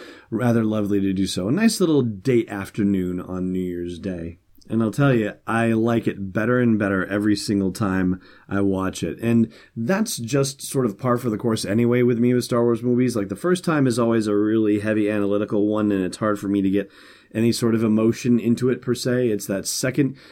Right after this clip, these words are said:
viewing where I can kinda set all that stuff aside and be able to enjoy it for what it is. And I don't remember feeling this strongly about The Force Awakens. I enjoyed it,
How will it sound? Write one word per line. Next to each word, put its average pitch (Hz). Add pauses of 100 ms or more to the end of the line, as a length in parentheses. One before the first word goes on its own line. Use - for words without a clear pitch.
(180)
viewing 131
where 110
I 107
can 104
kinda 107
set -
all 107
that 107
stuff -
aside 107
and 101
be 104
able 101
to 98
enjoy 98
it 104
for 101 (320)
what 104
it 104
is. 110
And 101 (340)
I 147
don't 233
remember 127 (220)
feeling 117
this 110
strongly 117
about 101
The 92
Force 95
Awakens. 101
I 101
enjoyed 127
it, 117